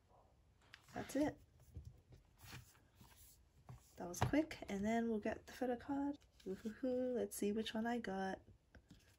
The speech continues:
Whoop. Ooh. Oh, I got a faraway one. That's okay. It's still a cute card. Ooh, and I love the outfit on this one. Oh my god.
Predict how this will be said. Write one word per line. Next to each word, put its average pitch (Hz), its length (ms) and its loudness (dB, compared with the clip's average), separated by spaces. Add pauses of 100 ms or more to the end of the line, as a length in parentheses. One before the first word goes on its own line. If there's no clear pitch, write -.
(120)
Whoop. 311 200 4 (600)
Ooh. 415 280 6 (260)
Oh, 285 200 8
I 262 100 10
got 285 160 8
a 262 60 8
faraway 226 440 6
one. 190 340 2 (260)
That's 233 220 2
okay. 180 400 2 (800)
It's - 100 -16
still 190 220 2
a 196 40 2
cute - 240 0
card. 170 300 2 (3500)
Ooh, 220 140 2
and 202 160 4
I 190 40 4
love 208 180 4
the - 120 4
outfit 202 260 2
on 185 140 4
this 190 160 -2
one. 180 280 -2 (680)
Oh 226 40 -2
my 226 120 0
god. 214 400 2